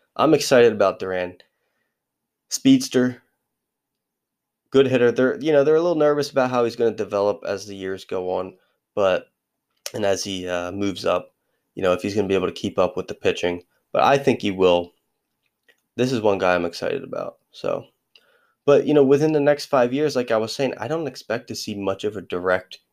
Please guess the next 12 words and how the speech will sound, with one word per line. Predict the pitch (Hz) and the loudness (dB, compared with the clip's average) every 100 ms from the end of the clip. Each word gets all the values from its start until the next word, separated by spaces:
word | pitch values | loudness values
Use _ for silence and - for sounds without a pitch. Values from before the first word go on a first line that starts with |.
| _ | _
impact | 104 110 101 90 - | -2 0 -2 -4 -4
that | 85 - | -8 -8
these | 95 | -14
prospects | - 95 90 - 87 - | -4 -2 -2 -2 -4 -2
will | 87 | -4
have | 104 104 98 - _ _ _ - | 0 2 0 -4 _ _ _ -2
on | 117 110 | 2 2
this | 104 - | 2 0
system. | - - 90 85 - _ _ - | -2 -2 -6 -10 -14 _ _ -4
In | 110 | -2
a | |
tough | 98 - 127 123 | -2 0 0 0